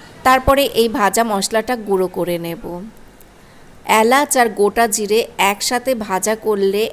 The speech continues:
এত সুন্দর যে সেন্ট আসে, এটা আমার জানা ছিল না।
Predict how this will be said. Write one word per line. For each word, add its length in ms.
এত 300
সুন্দর 480
যে 180
সেন্ট 400
আসে, 440
এটা 280
আমার 260
জানা 320
ছিল 360
না। 220